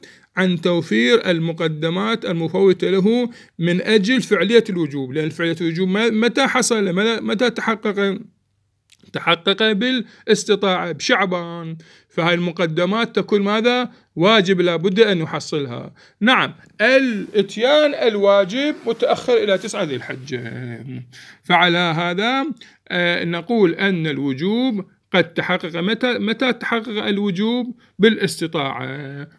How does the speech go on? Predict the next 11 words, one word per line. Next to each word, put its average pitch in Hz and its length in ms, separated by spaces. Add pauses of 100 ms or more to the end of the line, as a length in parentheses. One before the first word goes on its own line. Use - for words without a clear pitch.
(100)
ولكن 208 560
الواجب 185 560
جزء 247 280
من 202 200
الوجوب 202 420
ما-، 240 180
ما-، 233 380
ماذا 240 420
يتح-، - 240
يحصل؟ 226 480
يحصل 233 380